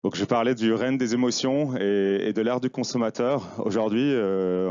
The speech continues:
on ne juge plus. Enfin, euh, les, les, les clients ne s'attendent plus à ce qu'on les juge, que les, d'autres autorités les jugent.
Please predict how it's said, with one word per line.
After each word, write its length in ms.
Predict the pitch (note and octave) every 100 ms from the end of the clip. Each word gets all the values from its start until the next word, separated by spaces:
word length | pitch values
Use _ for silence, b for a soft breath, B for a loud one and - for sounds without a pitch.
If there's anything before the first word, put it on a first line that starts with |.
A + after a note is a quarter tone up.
| F2+
on 120 | A2
ne 100 | A2
juge 200 | G#2+ A#2+
plus. 180 | - B2
Enfin, 680 | C3+ G#2+ F#2 F#2 F#2 F2+ F2+
euh, 260 | F#2 F2+ E2+
les, 220 | F#2 -
les, 340 | F#2+ F#2 F#2
les 120 | F2+ F#2+
clients 340 | - A2+ B2
ne 60 | C3
s'attendent 340 | A2 - G#2+
plus 240 | - A#2+ C3
à 80 |
ce 100 | A2
qu'on 140 | - A2
les 140 | G#2
juge, 340 | F#2+ A2+ C3 -
que 80 |
les, 160 | G#2 G2
d'autres 320 | F#2+ - -
autorités 500 | A#2 - A2+ G#2 B2
les 140 | G#2 G2
jugent. 320 | A2+ C3